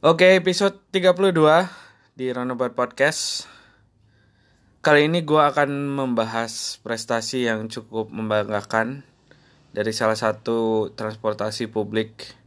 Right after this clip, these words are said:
terbesar mungkin ya di Indonesia, ya Transjakarta berhasil mendapatkan satu juta penumpang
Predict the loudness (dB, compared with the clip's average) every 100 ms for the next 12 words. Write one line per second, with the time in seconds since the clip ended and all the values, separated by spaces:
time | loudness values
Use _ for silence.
0 | _ _ _ _ _ _ _ _ -10 -2
1 | 2 4 4 2 -6 -10 -10 -12 -12 -16
2 | _ _ _ -14 -8 -4 -4 -4 -4 -4
3 | -4 -4 0 0 0 -2 _ _ _ _
4 | _ -20 _ 2 4 4 -2 _ _ _
5 | _ _ _ _ _ _ _ _ _ _
6 | -6 -4 -2 0 2 0 0 -6 -6 -18
7 | _ _ _ _ -6 -4 -2 -2 0 2
8 | 0 -6 _ _ _ _ _ _ _ -4
9 | 0 2 0 -2 0 2 2 0 -8 -6
10 | -6 -4 -6 -6 -8 -4 0 0 -2 -8
11 | _ -6 -4 -4 -2 0 0 -2